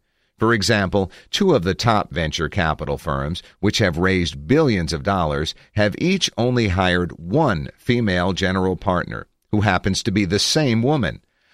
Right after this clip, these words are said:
Hoffman's firm, Greylock Capital, hired Sarah Tavel as its first female general partner in twenty fifteen, fifty years after Greylock was founded. Tavel was poached by Benchmark Capital a few months ago,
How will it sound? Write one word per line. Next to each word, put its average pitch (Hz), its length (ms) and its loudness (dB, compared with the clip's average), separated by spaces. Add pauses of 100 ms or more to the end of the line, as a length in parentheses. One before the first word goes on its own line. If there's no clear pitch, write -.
(120)
Hoffman's 104 600 0
firm, 76 480 -2
Greylock 92 520 0
Capital, 85 560 -2 (160)
hired 95 480 2
Sarah 113 440 2
Tavel 90 600 -2
as 82 240 -2
its 82 160 -4
first 170 400 -2
female 104 480 2
general 101 440 0
partner 76 580 -2
in 95 160 0
twenty 110 300 0
fifteen, 87 680 -2 (260)
fifty 175 500 2
years 107 640 2
after 82 340 -2
Greylock 76 560 0
was 80 180 -4
founded. 107 500 0 (540)
Tavel 131 440 2
was 107 240 2
poached - 640 0
by 90 220 0
Benchmark 107 600 -2
Capital 90 520 0
a 92 40 2
few 117 200 -2
months 123 320 0
ago, 67 320 -4